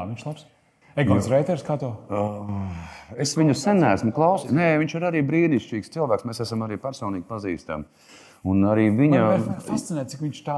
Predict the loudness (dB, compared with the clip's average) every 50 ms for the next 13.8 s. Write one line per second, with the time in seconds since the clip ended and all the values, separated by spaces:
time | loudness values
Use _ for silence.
0 | -4 -2 0 2 4 4 6 8 8 8 8 6 6 6 6 6 6 6 4 6
1 | 6 6 6 6 4 2 0 0 0 -2 -4 -6 -8 -4 0 2 4 6 6 6
2 | 4 2 0 -2 -2 0 2 0 0 2 2 0 0 2 2 2 0 0 2 2
3 | 4 4 4 2 0 -2 -6 -6 -8 -6 -6 -2 -2 -2 -2 -2 -2 -2 -2 -2
4 | -2 -4 -10 -10 -2 2 2 2 2 2 -4 -6 -4 -4 -6 -8 -8 -14 -14 -4
5 | 0 0 0 0 0 -2 -2 -2 -2 -2 0 0 2 0 0 2 2 0 0 0
6 | -2 -8 -10 -8 -8 -8 -8 -10 -14 -14 -12 -12 -12 -12 -14 -12 -4 -4 0 2
7 | 2 2 2 0 0 0 0 0 2 2 2 2 2 2 0 0 -2 -4 -4 -4
8 | -4 -4 -4 -4 -4 -4 -6 -8 -8 -8 -8 -6 -4 -2 -2 0 0 0 0 -2
9 | 0 0 2 2 2 2 2 0 0 -2 -2 -2 -2 -2 -2 -2 -4 -4 -6 -10
10 | -20 _ -20 -20 _ _ -16 -12 -8 -6 -6 -4 -4 -4 -4 -6 -8 -6 -2 0
11 | 0 0 2 0 0 0 0 0 0 -4 -4 -2 -2 -2 0 0 -2 -4 -4 -4
12 | -4 -2 0 0 0 -2 -4 -8 -16 -16 -10 -6 -6 -4 -4 -4 -6 -4 -2 -4
13 | -2 0 2 2 2 2 2 2 2 0 0 -2 -2 -4 -6 -6